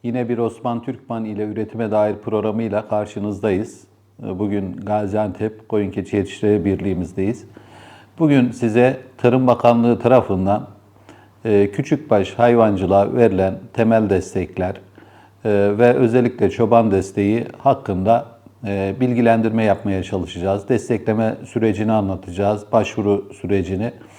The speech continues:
E, bunlarla ilgili bilgi vermeye çalışacağız. E, bir tablo hazırladık. E, küçükbaş, e, kuzu oğlak desteği ile ilgili. Şimdi o tablomuzun başına geçeceğiz. O tablo üzerinde, e,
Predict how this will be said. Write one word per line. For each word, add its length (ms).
E, 200
bunlarla 360
ilgili 600
bilgi 280
vermeye 380
çalışacağız. 760
E, 400
bir 100
tablo 300
hazırladık. 600
E, 340
küçükbaş, 880
e, 380
kuzu 220
oğlak 380
desteği 400
ile 100
ilgili. 460
Şimdi 200
o 120
tablomuzun 600
başına 340
geçeceğiz. 580
O 200
tablo 420
üzerinde, 640
e, 420